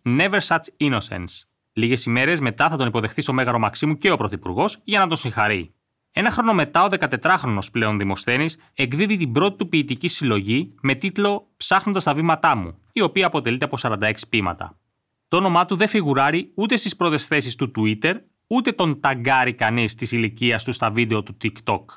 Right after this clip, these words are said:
Κι όμως, ο Δημοσθένης Δεσποτίδης είναι ένα ξεχωριστό παιδί που εκπροσωπεί επάξια τη νέα γενιά ποιητών της χώρας μας,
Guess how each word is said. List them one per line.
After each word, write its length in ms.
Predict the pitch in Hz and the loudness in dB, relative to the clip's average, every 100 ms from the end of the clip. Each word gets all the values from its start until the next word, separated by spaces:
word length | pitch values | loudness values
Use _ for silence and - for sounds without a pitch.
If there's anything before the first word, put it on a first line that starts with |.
| _ _ _ _ _ | _ _ _ _ _
Κι 140 | - 156 | -2 0
όμως, 400 | 120 92 - _ - | 0 -4 -8 _ -4
ο 120 | 120 | -2
Δημοσθένης 480 | 117 117 - 180 185 | 0 -2 -2 -2 -2
Δεσποτίδης 840 | 190 - - 123 107 110 131 - _ | -2 -2 -2 0 0 0 -4 -12 _
είναι 160 | 160 170 | -2 0
ένα 140 | 175 | 0
ξεχωριστό 540 | - 113 127 117 - | -2 -2 -2 0 -2
παιδί 420 | 190 127 90 107 123 | -2 -2 0 -2 0
που 120 | 139 | -2
εκπροσωπεί 520 | 123 - 123 120 170 | -2 -4 -4 0 0
επάξια 520 | 147 - 156 160 180 | 0 0 -2 0 -4
τη 80 | 175 | -2
νέα 180 | 123 147 | 0 2
γενιά 340 | 147 120 131 | 2 0 -2
ποιητών 340 | - 113 113 131 | -2 -2 -2 -4
της 140 | 110 | -4
χώρας 340 | - 117 113 113 | -4 0 0 0
μας, 320 | 139 160 | -2 -4